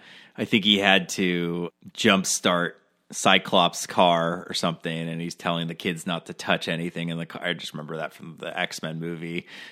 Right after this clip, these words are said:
But yeah, he's never been great with kids. I mean, he, like you said, he's, like, this unwitting, uh, hero that doesn't want to admit he cares about people, but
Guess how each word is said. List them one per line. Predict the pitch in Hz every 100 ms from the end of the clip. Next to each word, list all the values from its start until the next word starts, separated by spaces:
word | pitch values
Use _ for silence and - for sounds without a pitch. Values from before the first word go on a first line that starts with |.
| _
But | - 107
yeah, | 98
he's | 95 143
never | 180 160 165
been | 147 131
great | 113 127 113
with | 104 -
kids. | 123 92 85
I | 98
mean, | 101
he, | 107 104 113
like | 110 110
you | 117
said, | 98 156 123
he's, | 95 90
like, | 107 -
this | 98 -
unwitting, | 127 117 104 113 110 107 104 98 - - - _ -
uh, | 104 92 87 85
hero | 85 - 139 120 104 98
that | 95 95 - _
doesn't | - 131 139 110
want | 113 117
to |
admit | 107 98 123
he | 110
cares | 90 101 95
about | 98 92 90
people, | 98 92 117
but | 101 92 87